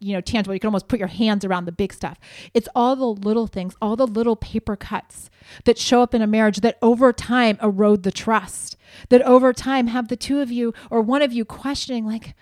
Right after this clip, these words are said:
"Gosh, I just don't feel like I can trust him or her." Or I, I, <sighs> "What's going on between the two of us? I just feel, I feel disconnected." And the truth of the matter is, is that rebuilding trust, i-,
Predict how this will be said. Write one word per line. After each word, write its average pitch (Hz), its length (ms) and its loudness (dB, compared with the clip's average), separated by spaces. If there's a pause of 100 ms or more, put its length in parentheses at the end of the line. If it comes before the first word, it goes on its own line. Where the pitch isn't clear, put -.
(320)
"Gosh, 277 440 -12
I 233 60 -6
just 262 160 -10
don't 302 160 -10
feel 262 100 -6
like 247 100 -6
I 226 80 -8
can 214 140 -8
trust 214 360 -10
him 208 120 -10
or 196 60 -10
her." - 320 -18 (960)
Or 254 140 4
I, 240 120 -4
I, 262 140 -4 (180)
<sighs> - 220 -12
"What's - 220 -6
going 370 280 -10
on 240 160 -4
between 240 280 -4
the 226 40 -2
two 240 200 -6
of 220 80 -6
us? 190 100 -10
I 214 80 -6
just 254 380 -6
feel, 233 280 -2 (360)
I 220 80 0
feel 240 180 -2
disconnected." 214 720 -4
And 208 160 -8 (260)
the 254 80 0
truth 339 280 2
of 262 80 0
the 247 80 2
matter 226 320 2
is, 226 120 0
is 226 120 -4
that - 180 -2
rebuilding 240 680 0
trust, - 720 -4 (500)
i-, 330 40 -20